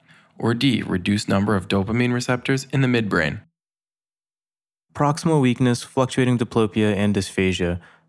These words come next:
Speaker 2: This sounds like myasthenia gravis, which is caused by choice A, antibodies to the acetylcholine receptor at the neuromuscular junction.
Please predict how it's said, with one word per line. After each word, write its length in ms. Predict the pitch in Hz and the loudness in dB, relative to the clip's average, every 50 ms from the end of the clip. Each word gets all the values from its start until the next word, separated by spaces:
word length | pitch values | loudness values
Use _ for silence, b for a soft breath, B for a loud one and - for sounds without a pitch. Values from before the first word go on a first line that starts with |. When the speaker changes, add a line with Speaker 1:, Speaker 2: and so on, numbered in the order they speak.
| B - | B -4
Speaker 2:
This 180 | - 160 156 - | -2 -2 -2 0
sounds 340 | - 131 120 123 127 123 | 0 0 2 2 2 2
like 120 | 120 104 - | 0 0 0
myasthenia 500 | 104 98 95 95 - - 107 101 95 92 | 2 2 2 0 0 0 0 2 2 2
gravis, 540 | 95 92 90 92 87 90 90 90 - - _ - | 0 0 0 0 0 -2 -4 -4 -6 -14 _ -8
which 160 | - - - | -6 -4 -4
is 100 | 123 - | -4 -4
caused 320 | - 143 139 143 135 139 | -2 0 0 0 0 0
by 100 | - 117 | -2 -4
choice 340 | 104 - - 110 98 95 - - | -4 0 0 0 0 -2 -4 -6
A, 340 | - 92 87 82 82 85 82 b b b b b b b - | -4 -2 -2 -2 -4 -8 -12 b b b b b b b -6
antibodies 640 | - 107 113 117 - 131 123 135 131 131 135 123 - | -2 -2 -2 0 0 0 2 2 2 0 0 -2 -2
to 120 | - 113 | -2 -2
the 40 | 101 | -2
acetylcholine 600 | 95 - - 113 104 98 - - 117 117 120 123 | 0 0 0 0 0 0 0 0 2 2 2 2
receptor 420 | 113 - - 123 120 - 127 120 | 0 0 -2 -2 -2 0 -2 0
at 120 | 110 101 - | 0 0 -2
the 80 | 101 | 0
neuromuscular 640 | 98 101 104 104 107 107 101 98 - - 107 101 95 | 0 2 2 2 2 2 0 0 -2 -2 0 0 0
junction. 540 | 92 - 92 90 85 - 90 90 87 85 | 0 -2 -2 -2 -4 -6 -6 -6 -8 -8